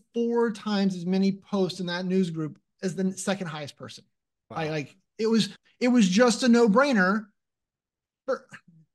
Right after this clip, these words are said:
Speaker 1: Microsoft does a great job of identifying people, but man, it made their life really easy when
Speaker 2: Yeah.
Speaker 1: they could just point to one giant number. You know, like today, my YouTube channel, I had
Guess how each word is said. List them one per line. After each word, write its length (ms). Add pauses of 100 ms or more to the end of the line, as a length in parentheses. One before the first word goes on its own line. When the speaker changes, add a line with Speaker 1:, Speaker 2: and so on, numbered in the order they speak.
(600)
Speaker 1:
Microsoft 360
does 140
a 60
great 200
job 180
of 60
identifying 440
people, 160
but 160
man, 220
it 100
made 180
their 140
life 300
really 200
easy 320
when 120
Speaker 2:
Yeah. 40
Speaker 1:
they 120
could 100
just 140 (100)
point 220
to 80
one 200
giant 360
number. 340
You 80
know, 80
like 160
today, 300
my 120
YouTube 380
channel, 240
I 40
had 140